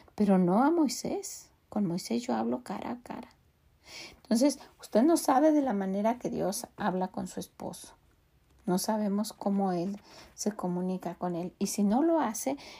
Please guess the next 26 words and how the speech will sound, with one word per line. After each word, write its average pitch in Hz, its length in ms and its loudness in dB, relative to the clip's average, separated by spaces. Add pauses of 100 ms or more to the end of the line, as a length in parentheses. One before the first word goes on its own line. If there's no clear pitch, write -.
(140)
ese 269 200 2
no 262 140 4
es 247 140 -2
asunto 208 480 -2
de 196 100 -6
nosotros, 185 720 -6
ese 185 220 -10
es - 120 -8
asunto - 400 -8
de - 100 -8
nuestro 247 340 -4
esposo - 480 -12
con - 200 -10
Dios. - 300 -14 (420)
Nosotras 233 580 2
estamos 196 600 -4 (240)
supuestas, 277 920 4 (100)
estamos, 208 640 0 (240)
eh, 185 140 2
obligadas 196 800 2 (140)
a 196 60 -6
hacer 196 400 0 (380)
como 294 280 10
nuestro 277 360 4
Dios - 300 -4
dice. - 420 -10